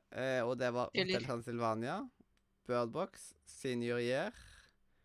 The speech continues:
Speaker 1: og Population
Speaker 2: Popula-
Speaker 1: fire tre seks.
Speaker 2: Jeg tror kanskje Quiet Place også var det. Jeg tror det er der jeg så den, men, eh,
Speaker 1: Jeg tror han er blitt tatt vekk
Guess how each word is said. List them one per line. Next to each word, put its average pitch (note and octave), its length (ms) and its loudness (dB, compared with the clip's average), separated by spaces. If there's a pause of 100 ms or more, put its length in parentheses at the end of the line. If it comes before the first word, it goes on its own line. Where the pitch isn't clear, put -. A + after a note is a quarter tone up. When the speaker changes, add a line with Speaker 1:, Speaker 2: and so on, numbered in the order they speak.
(520)
Speaker 1:
og C3 320 4
Population A#2+ 420 -2
Speaker 2:
Popula- F#3+ 320 4
Speaker 1:
fire A#2 40 0
tre A#2+ 200 -6
seks. - 400 -10 (760)
Speaker 2:
Jeg B3 160 10
tror A#3 280 4
kanskje C#4 340 10
Quiet - 280 4
Place F3+ 240 -2
også - 200 -4
var - 140 -4
det. - 80 4
Jeg A#3+ 100 6
tror F#3+ 120 -2
det G#3 40 8
er A3 80 4
der E3 140 8
jeg F#3+ 80 2
så - 160 -4
den, A3 180 -12
men, F#3+ 200 -2
eh, F#3 260 -2
Speaker 1:
Jeg B2+ 160 -2
tror C3+ 160 -2
han B2+ 40 0
er B2 80 -4
blitt B2 180 -8
tatt - 220 -6
vekk - 280 -8